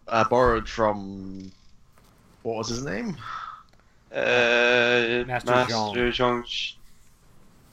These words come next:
Speaker 1: Master Zhong, uh, which is capable of, uh, slaying Yao for good. And I've already managed to kill, uh,
Speaker 2: Several.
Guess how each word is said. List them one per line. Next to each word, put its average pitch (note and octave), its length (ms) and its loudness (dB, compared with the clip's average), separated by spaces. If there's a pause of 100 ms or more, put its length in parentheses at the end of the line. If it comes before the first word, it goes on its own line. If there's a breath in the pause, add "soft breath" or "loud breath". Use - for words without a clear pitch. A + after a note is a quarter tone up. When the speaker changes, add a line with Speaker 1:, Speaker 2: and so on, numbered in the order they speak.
(240)
Speaker 1:
Master B2+ 380 4
Zhong, A2+ 560 8
uh, G2 300 6
which G2+ 120 -6
is G#2 100 -4
capable G2+ 680 2
of, G2 120 -2
uh, G2+ 220 6
slaying A2 520 4
Yao G#2 220 8
for G2 160 0
good. G2+ 320 -2 (540 loud breath)
And G2 160 2
I've G2+ 180 6
already B2+ 380 8
managed B2 340 2
to - 60 -12
kill, G#2+ 560 2
uh, E2 180 -6 (1300)
Speaker 2:
Several. A2 520 -6